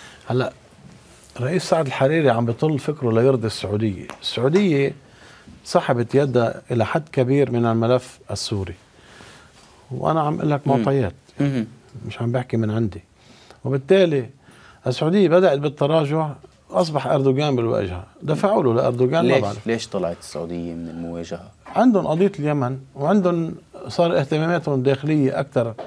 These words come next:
Speaker 1: من موضوع السوري. السوري موضوع بيجي بعدين، يعني بالنسبة لهم منه أولوية.
Speaker 2: مم.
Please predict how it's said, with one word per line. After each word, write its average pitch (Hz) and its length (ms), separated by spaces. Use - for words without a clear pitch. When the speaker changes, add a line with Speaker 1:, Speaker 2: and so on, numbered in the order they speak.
Speaker 1:
من 135 180
موضوع 131 320
السوري. 117 380
السوري 214 380
موضوع 180 500
بيجي 165 280
بعدين، 123 400
يعني 120 220
بالنسبة 147 520
لهم 139 220
منه 175 200
أولوية. 127 640
Speaker 2:
مم. 110 180